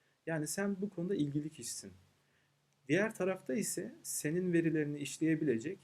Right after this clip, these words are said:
şu an yayın yaptığımız Instagram, bir şirket ya da her gün sıklıkla kullandığımız banka hesaplarımıza dair bankalar,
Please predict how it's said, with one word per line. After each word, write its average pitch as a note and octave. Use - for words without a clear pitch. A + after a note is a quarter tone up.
şu -
an D3
yayın D#3
yaptığımız B2+
Instagram, B2+
bir F3+
şirket -
ya D#3+
da D#3+
her E3
gün E3
sıklıkla D#3+
kullandığımız B2+
banka C#3+
hesaplarımıza A2
dair A2+
bankalar, A#2+